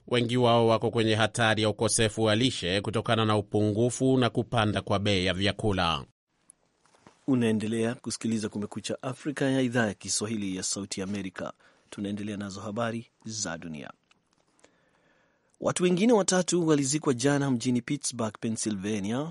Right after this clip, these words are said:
Speaker 2: wakati maombolezo ya watu kumi na moja waliouawa na mtu mwenye bunduki ndani ya sinagogi mwishoni mwa wiki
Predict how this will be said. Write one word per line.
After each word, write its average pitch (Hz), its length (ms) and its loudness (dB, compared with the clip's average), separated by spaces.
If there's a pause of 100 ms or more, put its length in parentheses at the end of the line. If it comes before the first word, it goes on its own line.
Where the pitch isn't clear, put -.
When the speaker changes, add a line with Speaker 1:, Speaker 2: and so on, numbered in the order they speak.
Speaker 2:
wakati - 580 -8
maombolezo 117 560 -2
ya 113 80 0
watu 110 220 -4
kumi 117 220 -2
na 107 200 -2
moja 113 520 0
waliouawa 113 720 0
na 113 80 -2
mtu 117 220 -2
mwenye 110 180 0
bunduki 110 480 -2
ndani 110 540 0
ya 98 60 -4
sinagogi 113 840 -2
mwishoni 131 600 0
mwa 135 140 4
wiki 135 340 0